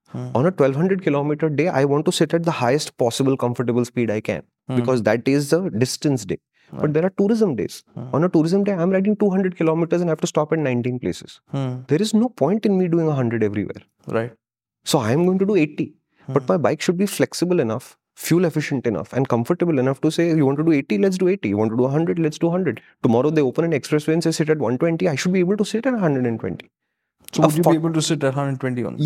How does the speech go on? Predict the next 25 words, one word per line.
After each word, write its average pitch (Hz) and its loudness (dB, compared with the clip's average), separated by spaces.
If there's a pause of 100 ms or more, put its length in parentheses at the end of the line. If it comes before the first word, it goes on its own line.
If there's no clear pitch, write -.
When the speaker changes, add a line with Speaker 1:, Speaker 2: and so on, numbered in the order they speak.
Speaker 2:
Yes, 226 -2
but 190 0
with 196 -6
some 190 2
amount 190 0
of 175 0
vibration 156 0
in 160 0
your 156 0
hand 135 0
and 131 -2
tingles 120 2
and 107 -2
all 90 -6
of 87 -10
that, - -16 (640)
which 156 -2 (160)
you 165 2 (100)
shouldn't 202 2
have 190 -2
to. - -14 (180)
Speaker 1:
Yeah, - -2
that's 175 -2
my 196 -2 (100)
point, 165 -2